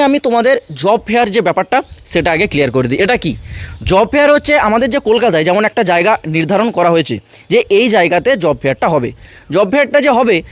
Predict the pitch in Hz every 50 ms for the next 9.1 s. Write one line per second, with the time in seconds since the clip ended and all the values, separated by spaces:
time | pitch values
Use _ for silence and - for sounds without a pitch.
0 | - - - - - 220 208 262 285 311 311 - - 180 196 214 - - 262 -
1 | - 190 180 175 165 202 208 277 466 _ _ _ _ - 156 175 190 196 185 262
2 | - - 269 240 226 226 226 208 226 226 220 247 240 - 202 202 190 190 220 214
3 | 170 185 180 190 190 196 208 190 226 269 381 - _ - - - _ - 165 180
4 | 247 285 - - 190 151 147 156 147 120 101 - _ - - - - _ - 190
5 | 190 214 254 311 302 - 262 233 262 269 294 - - 208 202 202 226 190 254 240
6 | 220 233 226 240 247 170 196 185 160 175 214 214 - 185 202 214 202 208 202 196
7 | 165 208 214 - - - - 180 160 180 160 170 156 147 135 113 117 104 - -
8 | - - - - 185 254 - - 202 180 196 196 - 185 233 262 - 180 151 120
9 | 104